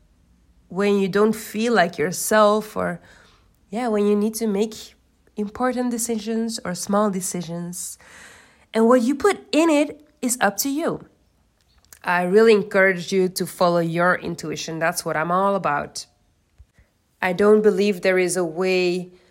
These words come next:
how it has to be, because it is a personal manifesto and it needs to feel good to you. But I just want to share some things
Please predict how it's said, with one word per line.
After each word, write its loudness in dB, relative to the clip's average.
how -4
it 0
has 0
to -6
be, -12
because -4
it -2
is 0
a 0
personal 0
manifesto -6
and -2
it -4
needs -8
to -8
feel -6
good -8
to -4
you. -2
But -2
I 4
just -4
want 2
to -6
share 0
some -2
things -4